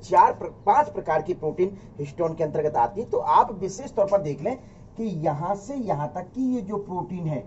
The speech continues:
यही प्रोटीन सिर्फ हिस्टोन में पार्टिसिपेट करती हैं, यानी हिस्टोन में मुख्य रूप से जो प्रोटीन पाई जाती हैं, हिस्टोन जो प्रोटीन है वह मुख्य रूप से एच टू ए, एच टू बी, एच थ्री और एच फ़ोर होती है। तो अब ये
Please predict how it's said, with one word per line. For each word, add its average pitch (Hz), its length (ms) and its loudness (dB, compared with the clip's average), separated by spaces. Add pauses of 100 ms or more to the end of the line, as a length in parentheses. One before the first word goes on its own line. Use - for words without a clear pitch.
(300)
यही 151 320 -4
प्रोटीन 165 440 -10
सिर्फ - 760 -6
हिस्टोन 175 680 -4 (400)
में 156 280 -4
पार्टिसिपेट 135 760 -6
करती - 360 -14
हैं, - 240 -20 (240)
यानी 156 220 -4
हिस्टोन 170 560 -2
में 185 100 -2
मुख्य 160 240 -10
रूप 165 120 -12
से 165 100 -12
जो 151 120 -8
प्रोटीन 147 400 -8
पाई 120 200 0
जाती 127 320 0
हैं, 113 200 -8 (300)
हिस्टोन 156 420 0
जो 160 120 -2
प्रोटीन 143 420 -6
है 131 160 -2 (180)
वह 143 240 -2
मुख्य 147 220 -6
रूप 139 120 -10
से - 200 -14
एच 135 300 -2
टू 156 180 -10 (140)
ए, 147 180 -4 (120)
एच 135 320 -6
टू 151 120 -8
बी, 147 280 -8 (120)
एच 123 180 -6 (100)
थ्री 156 240 -14 (100)
और 127 280 -2
एच 131 200 -4
फ़ोर 123 200 -12
होती 95 260 -14
है। - 680 -20
तो - 160 -10
अब 156 200 0
ये 180 160 2